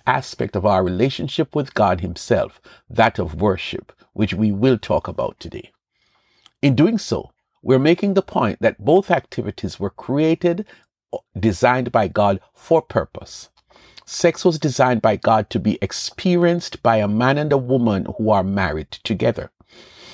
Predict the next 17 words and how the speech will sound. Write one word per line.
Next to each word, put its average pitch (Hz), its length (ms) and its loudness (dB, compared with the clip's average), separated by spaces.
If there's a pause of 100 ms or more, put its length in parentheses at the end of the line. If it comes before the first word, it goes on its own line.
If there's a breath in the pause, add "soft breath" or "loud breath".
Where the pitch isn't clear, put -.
(280 loud breath)
It 131 160 4
is 110 120 4
not 135 240 2
meant 123 260 2
to - 180 -4
be 98 140 0
tampered 135 540 -2
with 160 320 -2
before 131 460 2
marriage, 143 500 -2 (280 loud breath)
nor 120 280 4
with 110 240 -4
anyone 139 520 0 (100)
outside 143 640 2
of 87 160 -8
your - 120 -4
marriage. - 560 -14